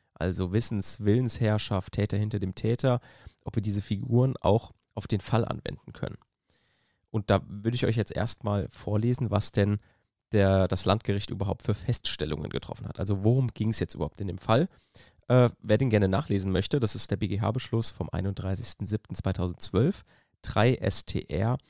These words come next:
zweihunderteinunddreißig Schrägstrich zwölf. So, und da heißt es jetzt, was sagt uns der Sachverhalt? Nach den Feststellungen veranlasste der Angeklagte die beiden Mitangeklagten,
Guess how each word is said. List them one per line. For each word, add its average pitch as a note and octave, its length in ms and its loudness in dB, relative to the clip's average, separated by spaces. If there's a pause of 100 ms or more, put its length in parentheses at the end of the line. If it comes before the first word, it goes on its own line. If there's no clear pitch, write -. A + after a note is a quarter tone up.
(180)
zweihunderteinunddreißig F#2+ 1200 -2
Schrägstrich - 880 -6
zwölf. - 540 -8 (800)
So, - 100 -12
und - 160 -6
da G#2+ 100 2
heißt - 220 -4
es - 100 -8
jetzt, - 160 -6
was G2 140 0
sagt - 180 -4
uns - 120 -12
der - 80 -6
Sachverhalt? - 500 -10 (680)
Nach G2+ 200 0
den F#2+ 160 0
Feststellungen D3 1000 0
veranlasste A#2 720 -4
der F#2 160 -4
Angeklagte - 640 -4
die G#2 140 -4
beiden F#2+ 340 -2
Mitangeklagten, D3 1120 -2